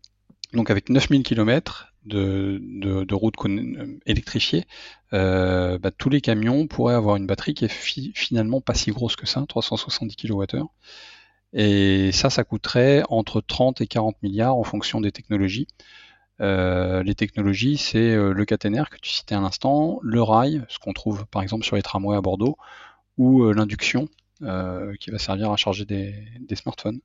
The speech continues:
Comment financer ces trente à quarante milliards ? Alors déjà, il n'y a pas besoin de faire les neuf mille kilomètres, euh, du pr-, dès le premier jour, et là, il y a deux possibilités qui ont été, euh, émises par ce, ce cabinet de conseil de, de Patrick Pellata. Euh, c'était, euh, enfin,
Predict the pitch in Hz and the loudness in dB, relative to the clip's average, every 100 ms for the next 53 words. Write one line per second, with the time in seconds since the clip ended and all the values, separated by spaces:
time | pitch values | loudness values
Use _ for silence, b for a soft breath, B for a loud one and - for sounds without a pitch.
0 | _ - 123 131 - 127 123 139 135 117 | _ 4 6 4 4 2 2 4 4 2
1 | - 117 117 110 104 - 104 127 151 104 | 0 -4 -2 -2 -4 -4 -2 2 2 2
2 | 95 107 104 98 107 101 107 104 101 98 | 0 2 0 0 -2 -2 -2 -2 -2 -2
3 | 98 107 101 104 101 107 - 101 98 98 | -2 -4 -4 -2 0 -2 -2 -8 -8 -8
4 | - - 104 - 104 95 104 135 151 143 | -8 -4 -4 -4 -2 0 4 6 6 4
5 | 185 101 95 95 92 92 92 104 98 95 | -2 -2 0 -2 -2 -4 -2 0 0 0
6 | 123 123 131 - 110 107 - 120 - 95 | 0 2 0 0 0 0 2 0 0 -4
7 | - 98 92 92 104 104 117 - 104 - | -2 -4 -4 -6 -4 -4 -4 -4 -8 -10
8 | - 98 123 - - 104 104 101 - 101 | -8 -8 -10 -14 -10 -8 -6 -6 -6 -4
9 | 113 107 101 98 - 104 - - 95 95 | -2 -2 -4 -8 -6 -8 -8 -10 -6 -4
10 | - 160 B B B B B - 110 - | -4 -8 B B B B B -8 -4 -2
11 | - - 104 110 101 95 92 90 90 90 | -4 0 2 2 2 2 2 2 0 0
12 | 90 87 90 90 - 90 | -2 -2 -4 -6 -6 -4